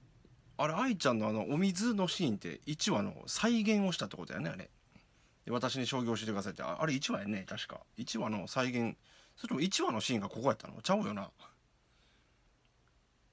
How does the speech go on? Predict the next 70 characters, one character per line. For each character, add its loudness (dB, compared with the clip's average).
す -6
い 2
ま 2
せ 0
ん、 -2
あ -2
の、 -4
解 2
釈 -8
が -10
違 0
っ -6
た -8
ら -8
全 -4
然 -4
す、 -10
も -8
う、 -10
あ -10
の、 -14
違 -16
っ -14
た、 -8
す -14
い -12
ま -12
せ -12
ん -8
ね。 -10
ア -2
ホ、 -4
ア 0
ホ 0
な -2
ん -16
で、 -20
ア -6
ホ 0
な -12
ん -18
で。 -20
う -4
ん。 -8
ま 2
あ、 2
で 0
も、 -2
い -2
い -2
ア 0
ニ 2
メ 4
で 4
し -2
た 4
わ。 0
あ 0
の、 2
も 0
う、 -4
と -2
に 2
か 2
く、 -2
ケ 2
イ 2
カ 0
さ 0
ん、 -6